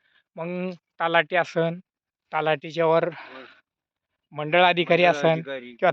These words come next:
Speaker 1: तहसीलदार, ह्या लोकांपर्यंत ज्यावेळेस ना, सर्वसामान्य शेतकरी शेतात जातो किंवा जातो त्यांच्याकडे, त्यावेळेस आपली समस्या, मग शेतामध्ये पीक ज्वारी असन, हरभरा असन, गहू असन,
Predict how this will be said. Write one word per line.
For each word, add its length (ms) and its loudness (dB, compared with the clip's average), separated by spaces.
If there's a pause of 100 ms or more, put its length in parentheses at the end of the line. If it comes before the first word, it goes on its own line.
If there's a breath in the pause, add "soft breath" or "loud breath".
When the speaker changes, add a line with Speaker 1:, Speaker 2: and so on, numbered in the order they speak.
(100)
Speaker 1:
तहसीलदार, 520 2
ह्या 260 2
लोकांपर्यंत 760 0
ज्यावेळेस 420 0
ना, 260 -4
सर्वसामान्य 680 -6
शेतकरी 480 -14
शेतात 320 -18
जातो 400 -14
किंवा 420 -12 (380)
जातो 280 -8
त्यांच्याकडे, 520 -12 (280)
त्यावेळेस 340 -4
आपली 320 -10
समस्या, 480 -6
मग 200 -4
शेतामध्ये 600 -6
पीक 140 -16 (120)
ज्वारी 320 0
असन, 440 0
हरभरा 360 4
असन, 300 2
गहू 280 6
असन, 400 2